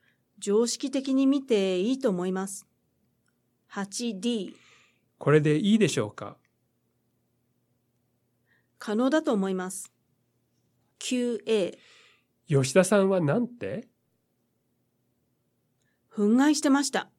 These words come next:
Speaker 1: 不公平だって。 九ビー。
Speaker 2: 吉田さんはなんて？
Speaker 1: 喜んでました。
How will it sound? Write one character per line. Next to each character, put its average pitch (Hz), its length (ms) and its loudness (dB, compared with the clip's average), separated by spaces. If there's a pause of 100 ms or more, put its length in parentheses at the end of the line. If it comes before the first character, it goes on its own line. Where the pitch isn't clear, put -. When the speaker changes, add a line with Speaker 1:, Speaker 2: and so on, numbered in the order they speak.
(100)
Speaker 1:
不 - 160 -20
公 247 240 6
平 185 160 -2
だ 202 160 0
っ 233 100 -4
て。 - 320 -14 (1300)
九 240 360 -4
ビ 208 380 -6 (760)
ー。 127 100 2
Speaker 2:
吉 123 100 -4
田 180 120 6
さ 185 180 2
ん 165 80 2
は 156 200 0
な 131 180 2
ん 113 80 0
て？ 98 320 -12 (1900)
Speaker 1:
喜 220 360 0
ん 339 40 6
で 311 120 4
ま 202 100 0
し 202 80 -8
た。 - 180 -6